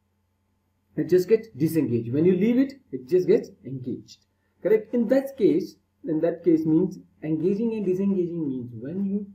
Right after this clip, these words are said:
press the clutch, your engine would get disengaged from your transmission. Correct. When you press the clutch, when you leave the clutch, correct,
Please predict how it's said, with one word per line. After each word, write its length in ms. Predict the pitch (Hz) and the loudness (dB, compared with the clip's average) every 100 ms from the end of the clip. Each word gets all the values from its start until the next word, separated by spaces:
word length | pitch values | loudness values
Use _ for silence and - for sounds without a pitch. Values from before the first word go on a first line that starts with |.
| _ | _
press 240 | 170 175 | -10 -10
the 240 | 147 156 156 - | -8 -10 -8 -6
clutch, 360 | 139 - _ _ _ _ _ - | -6 -8 _ _ _ _ _ -8
your 400 | 135 190 233 - _ _ _ - _ _ _ _ _ _ _ _ _ _ _ _ _ - | 0 0 0 -6 _ _ _ -20 _ _ _ _ _ _ _ _ _ _ _ _ _ -8
engine 580 | 156 185 147 151 185 - _ | -2 0 2 -2 -2 -12 _
would 260 | 135 180 156 | -2 -2 -2
get 440 | 151 156 - 110 | -2 -4 -8 -14
disengaged 640 | 151 123 180 180 175 185 180 | -10 0 4 6 8 6 4
from 240 | 143 123 | -6 -2
your 240 | 147 - - _ | -4 -4 -10 _
transmission. 520 | 139 120 - 107 - _ _ _ _ _ _ _ _ | -14 -14 -12 -16 -16 _ _ _ _ _ _ _ _
Correct. 280 | 135 135 - _ _ _ _ _ 120 | -8 -8 -10 _ _ _ _ _ -10
When 160 | 139 | -4
you 100 | 175 | -4
press 320 | 202 208 190 143 | -4 -6 -8 -8
the 120 | - | -12
clutch, 240 | - - _ _ | -12 -20 _ _
when 280 | 135 139 185 | -8 -4 -2
you 240 | 202 247 - _ _ - | -2 -6 -12 _ _ -16
leave 580 | 123 123 123 156 247 170 | -14 -14 -6 -2 -2 -2
the 80 | 196 | -4
clutch, 500 | 165 151 - - _ _ _ _ _ - | 0 -2 -4 -14 _ _ _ _ _ -8
correct, 340 | 131 - - | -6 -6 -8